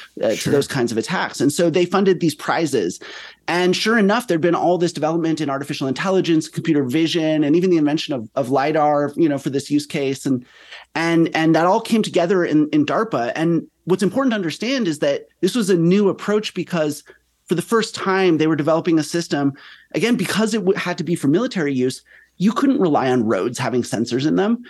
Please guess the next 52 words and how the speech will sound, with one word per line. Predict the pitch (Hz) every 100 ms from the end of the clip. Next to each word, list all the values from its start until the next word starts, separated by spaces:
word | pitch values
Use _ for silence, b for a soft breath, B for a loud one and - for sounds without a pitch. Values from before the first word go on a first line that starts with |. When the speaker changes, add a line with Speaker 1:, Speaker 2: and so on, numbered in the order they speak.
| B
Speaker 1:
you | 156
know? | 170 208
Speaker 2:
No. | 214
Speaker 1:
Where | - 208
the | 214
military's | 262 269 240 202
going, | 190 165 175 196
there's | 220
not | 247 240
gonna | 226
be | 185 170
Speaker 2:
<laughs> |
Speaker 1:
perfect, | - 170 170 165 151 - -
you | 196
know, | 185 156 156
sen-, | 151 165 180
you | 185
know, | 170 147 139 B B
roadways, | 160 190 185 196 190
Speaker 2:
Right. |
Speaker 1:
smooth | 190 247 233
roadways | 202 196 190
Speaker 2:
Don't | 135 135
have | 147
Speaker 1:
with |
Speaker 2:
control | 151 113 131 113
over | 110 92
the | 95
terrain | - 104 92 85
at | 85
all. | 98 82
Yeah, | 104 110 78
Speaker 1:
Yeah, |
Speaker 2:
no. | 104 98
Speaker 1:
yeah. | - 151 131
So | -
there | 202
has | 214 269
to | 214
be | 220
totally, | - - 233 240 220 220 202 -
um, | 160 165 156
you | 175
know, | 165 156
infrastructure | 214 220 - - - 151
agnostic | 135 123 131 - - -
is, | 208 -
is | - 131
what | 127 -
they | 196
call | - 113
it. | -